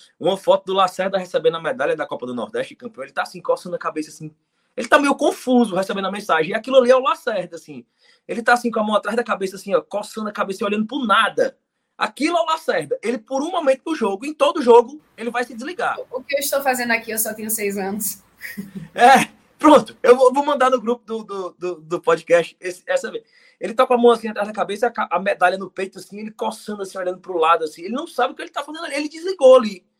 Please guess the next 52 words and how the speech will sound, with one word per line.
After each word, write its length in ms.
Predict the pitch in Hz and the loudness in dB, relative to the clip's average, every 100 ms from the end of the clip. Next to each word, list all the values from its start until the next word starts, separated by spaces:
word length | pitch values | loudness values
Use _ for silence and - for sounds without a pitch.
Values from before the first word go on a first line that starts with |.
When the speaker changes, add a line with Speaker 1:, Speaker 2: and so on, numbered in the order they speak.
| _ _ | _ _
Speaker 1:
Mas 160 | - 208 | -6 0
é 40 | |
um 80 | 247 | 0
cara 220 | 233 233 | 0 -2
que 400 | 233 214 220 190 - | -4 -6 -10 -10 -12
a, 260 | - - | -12 -6
a 60 | 147 | -6
ideia 240 | 165 180 | 2 2
do 80 | 214 | 2
Barroca 360 | 190 165 196 170 | -2 -2 -2 -6
fez 220 | - 170 | -12 -12
sentido, 380 | - - 160 127 | -12 -10 -10 -8
porque, 180 | 151 170 | -4 -4
assim, 280 | 139 98 - | -4 -10 -8
do, 180 | 110 151 | -2 -2
dentro 280 | 113 151 180 | 2 2 2
do 120 | 165 | 2
elenco 240 | 147 151 139 | 4 2 -6
do 80 | |
Ceará 300 | 135 165 139 | -4 0 0
são 180 | 156 147 | 0 -4
dois 220 | 123 156 | -6 -4
zagueiros 400 | 208 170 143 165 | 0 -2 0 -4
que 100 | - | -6
têm 240 | 156 156 175 | -6 -2 0
esse 180 | 175 185 | 0 -4
passe 560 | - 143 170 - 202 - _ _ _ | 2 4 4 0 -16 -20 _ _ _
com 100 | 175 | -2
mais 220 | 180 180 | 2 2
qualidade, 500 | 196 208 220 127 107 | 0 -4 -2 -4 -6
que 80 | - | -6
é 60 | 190 | -6
o 40 | |
David 320 | 190 190 160 | -4 -8 -8
Ricardo, 400 | 226 - 143 151 - _ _ _ | -8 -2 0 -2 -6 _ _ _
que 60 | - | 0
é 40 | |
um 60 | 185 | 2
cara 220 | 180 175 | 2 0
que 80 | 180 | -2
foi 340 | 170 170 170 _ _ _ - | -6 -8 -8 _ _ _ -20
sacado 680 | - - 240 - 190 208 233 | -10 0 0 2 2 2 2
do 120 | 262 | -10
time, 420 | - 175 185 - _ _ _ _ | -8 -8 -8 -10 _ _ _ _
é, 540 | 104 113 117 110 107 107 _ | -10 -6 -4 -2 -4 -6 _
teve 200 | 170 156 | -4 0
uma 100 | 175 | -2
virose, 580 | 175 151 170 208 175 151 | 0 2 2 0 -4 -4
demorou 300 | 165 165 175 | 0 2 0
pra 100 | 165 | -4
se 60 | |
recuperar, 540 | 170 - 156 147 175 | -6 -2 0 4 2